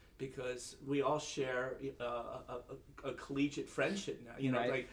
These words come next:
Speaker 1: we're, we're all, we're colleagues in this world. Um, and it's, and, and we all <laughs> sort of got there through a very
Speaker 2: Right.
Speaker 1: similar path, right?
Speaker 2: Yeah. And, I mean, there is, there's amazing people. You talked about Tom Coderre. I mean,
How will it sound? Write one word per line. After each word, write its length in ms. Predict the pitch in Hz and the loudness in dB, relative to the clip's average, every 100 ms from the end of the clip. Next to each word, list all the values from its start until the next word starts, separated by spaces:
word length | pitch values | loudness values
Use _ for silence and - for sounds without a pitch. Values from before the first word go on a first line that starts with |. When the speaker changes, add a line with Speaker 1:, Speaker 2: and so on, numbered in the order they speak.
| - 139 | -8 -2
Speaker 1:
we're, 120 | 131 | 0
we're 160 | 139 135 | 4 6
all, 180 | 143 143 | 8 6
we're 80 | 143 | 6
colleagues 760 | 139 160 196 175 104 - - - | 2 4 6 6 0 -6 -8 -6
in 120 | 123 | -8
this 220 | 120 - | -8 -4
world. 480 | 139 175 - - - - - - - | 0 0 -2 -6 -16 -20 -20 -20 -10
Um, 240 | 127 120 120 135 | -4 -2 -2 -2
and 160 | 123 | -2
it's, 240 | 127 - - | -2 -8 -4
and, 140 | 131 127 | -4 0
and 160 | 135 135 | 0 4
we 120 | 139 | 4
all 280 | 139 143 156 | 6 6 4
<laughs> 120 | - | 2
sort 140 | - 160 | 2 4
of 160 | 139 - | 4 4
got 340 | 151 156 - | 4 4 6
there 300 | 156 143 139 - - | 6 8 6 2 4
through 140 | 160 | 8
a 40 | 143 | 10
very 180 | 139 139 | 12 10
Speaker 2:
Right. 80 | |
Speaker 1:
similar 420 | - 165 135 120 120 | 10 6 6 4 0
path, 460 | 131 120 101 - - - | 2 4 2 0 -12 -12
right? 380 | 127 117 123 135 - | -4 -2 -2 -4 2
Speaker 2:
Yeah. 260 | 135 113 107 - - | 4 4 0 -12 0
And, 160 | 147 165 | 8 10
I 40 | |
mean, 140 | 180 175 | 10 12
there 180 | 175 170 | 10 10
is, 180 | 156 | 8
there's 200 | 147 151 | 6 6
amazing 360 | 156 143 139 143 | 6 6 6 6
people. 240 | 143 135 | 6 8
You 80 | 139 | 8
talked 220 | 139 143 | 8 6
about 220 | 139 135 - | 6 4 4
Tom 260 | 139 139 | 4 4
Coderre. 500 | 139 120 117 113 107 | 6 4 2 0 -2
I 60 | 120 | 0
mean, 240 | 123 117 | 0 0